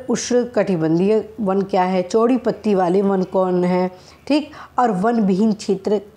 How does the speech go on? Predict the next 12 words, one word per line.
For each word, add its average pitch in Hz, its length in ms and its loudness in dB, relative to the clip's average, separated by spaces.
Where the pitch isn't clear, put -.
कहाँ 165 260 -4
कहाँ 180 300 -4
पाए 151 240 -2
जाते 151 380 -4
हैं 165 220 -4
और 233 180 -8
किस 339 220 0
वन 240 180 2
की 226 200 -4
क्या 208 280 -2
विशेषता 165 720 -2
है, 156 320 -4